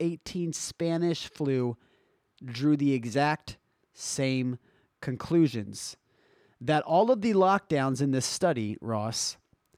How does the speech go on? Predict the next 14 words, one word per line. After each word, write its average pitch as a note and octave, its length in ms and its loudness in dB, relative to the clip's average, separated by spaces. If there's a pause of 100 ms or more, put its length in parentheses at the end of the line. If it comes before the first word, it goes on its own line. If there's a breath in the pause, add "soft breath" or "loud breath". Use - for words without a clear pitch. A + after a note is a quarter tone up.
(180)
had D3+ 200 0
a C#3+ 80 2
point - 640 -2 (340)
two G#3 460 0
percent - 800 -4 (140)
effect - 680 -6 (800)
of B2+ 220 -4
bringing C#3+ 400 0
down B2+ 500 -2 (160)
the B2 140 -6
morality. A2 760 -4 (1300)
Point F3+ 380 2 (420)
two F3 240 0
percent C#3+ 540 -2